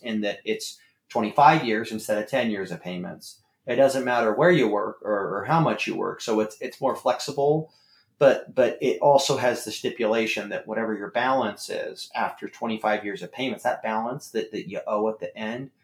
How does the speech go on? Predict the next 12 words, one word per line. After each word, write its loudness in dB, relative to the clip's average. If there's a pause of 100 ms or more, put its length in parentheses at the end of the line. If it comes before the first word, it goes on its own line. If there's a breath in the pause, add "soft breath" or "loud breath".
(160)
is -10
taxed. -6 (340)
So 2
if -4
you 2
owe, 2
let's 0
say, -2
three -4
hundred -4
K 0 (420 soft breath)
in -4